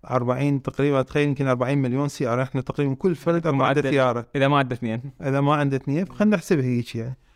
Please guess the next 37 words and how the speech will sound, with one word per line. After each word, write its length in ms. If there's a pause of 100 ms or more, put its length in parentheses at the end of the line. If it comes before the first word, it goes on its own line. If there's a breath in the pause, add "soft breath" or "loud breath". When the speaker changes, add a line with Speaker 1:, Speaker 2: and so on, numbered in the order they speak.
(220)
Speaker 1:
تخيل 200
أنت 160
أربعين 420
مليون، 640
إحنا 260
كنا 460
نريد 260
يعني، 200 (480)
خلينا 200
نقول 160 (140)
عشرة 240
مليون 380
سيارة 480 (340 soft breath)
تريد 160
تحط 240
كهرباء. 600 (260)
هم؟ 180 (600)
مستحيل 680
Speaker 2:
نحن 100
Speaker 1:
اكو 140
Speaker 2:
نحتاج 340
Speaker 1:
محطة. 200
Speaker 2:
محطات 480 (140)
ضخمة. 460 (160)
Speaker 1:
ماكو، 440
يعني 160
مثلًا 360
يمكن 280
منطقة 400
الشرق 260
الأوسط 300
كلها 240
تضخ 280
إنها 160
كهرباء 360
ما 100
يكفي. 400